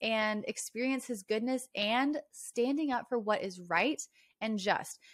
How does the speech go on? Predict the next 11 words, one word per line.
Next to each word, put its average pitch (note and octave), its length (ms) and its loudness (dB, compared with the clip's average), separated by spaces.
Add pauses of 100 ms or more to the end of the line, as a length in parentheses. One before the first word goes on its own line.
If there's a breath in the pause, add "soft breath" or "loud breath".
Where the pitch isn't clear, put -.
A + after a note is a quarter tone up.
(160 soft breath)
Because A3+ 420 -2 (300)
can A#3 180 0
we C4 120 2
just C#4 200 -4
remember, C4+ 540 2 (520 soft breath)
God A3 440 6
is G3+ 320 -2
one F#3+ 320 -6
hundred A3+ 440 -4
percent - 300 -6
holy. F3 540 -4